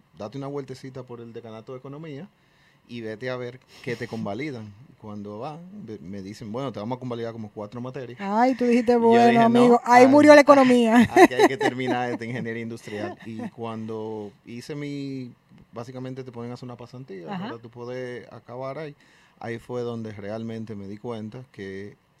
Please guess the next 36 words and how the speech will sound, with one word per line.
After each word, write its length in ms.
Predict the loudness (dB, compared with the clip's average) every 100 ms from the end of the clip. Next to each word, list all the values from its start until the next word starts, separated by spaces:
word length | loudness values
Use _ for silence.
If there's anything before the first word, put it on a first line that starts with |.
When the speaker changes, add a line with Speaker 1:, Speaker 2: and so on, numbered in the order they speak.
| -20
Speaker 1:
lo 140 | -14
mío 240 | -12 -10 -10
no 200 | -10 -10
era 200 | -10 -12
la 80 | -12
ingeniería 360 | -12 -12 -10
industrial, 540 | -12 -14 _ -18 -16 -20 _ _ _ _ _
porque 300 | -8 -8 -8
trabajé 280 | -10 -10 -10
en 60 | -10
fábrica, 880 | -6 -4 -4 -10 -12 -12 -12 -14 -18 -20 -20
eh, 200 | -20 -16
toda 160 | -10 -8
la 80 | -8
parte 240 | -12 -14
de 40 |
procesos, 520 | -16 -12 -10 -10 -12 -16
calidad, 460 | -14 -10 -10 -12 _ _ _ _ _ _
y 160 | -8 -4
ahí 280 | -4 -6
fue 280 | -10 -8 -6
donde 320 | -6 -6 -8
me 140 | -8 -10
fui 160 | -10
acercando 580 | -10 -10 -12 -12 -10 -10
mucho 400 | -10 -10 -10 -12
más 300 | -12 -10 -10
al 120 | -14
sector 340 | -16 -20 -18 -18
financiero. 720 | -16 -14 -14 -12 -10 -10 -14
Me 260 | -16 -18
fui 260 | -18 -12 -10
a 120 | -10
PricewaterhouseCoopers, 1120 | -10 -12 -12 -14 -18 -18 -16 -12 -10 -8 -10 _
Speaker 2:
Ajá. 80 | -16
Speaker 1:
donde, 600 | -14 -12 -12 -12 -14